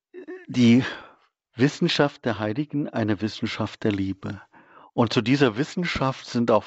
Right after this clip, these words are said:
wir eingeladen. Wie schon erwähnt, die heilige Katharina von Siena war keine Studierte, aber sie hatte diese Wissenschaft der Liebe, die Wissenschaft der Heiligen. Sie ist Kirchenlehrerin.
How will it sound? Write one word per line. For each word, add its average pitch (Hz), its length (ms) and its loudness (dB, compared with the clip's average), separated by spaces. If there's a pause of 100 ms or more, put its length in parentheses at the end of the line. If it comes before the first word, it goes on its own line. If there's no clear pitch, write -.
wir 123 240 2
eingeladen. 98 800 -4 (260)
Wie 110 80 -2
schon 131 220 4
erwähnt, 123 500 2 (580)
die 117 140 4
heilige 120 560 2
Katharina 120 560 0
von 120 240 -2
Siena 113 800 0 (720)
war 110 120 -2
keine 123 460 0
Studierte, 107 840 -4 (400)
aber 110 220 0
sie 104 180 0
hatte 117 240 2
diese 107 260 -2
Wissenschaft - 800 -2 (320)
der 107 100 2
Liebe, 117 300 2
die 107 220 2
Wissenschaft - 640 -4
der 110 140 2
Heiligen. 101 580 0 (480)
Sie 110 160 -2
ist - 420 -2
Kirchenlehrerin. 101 1080 0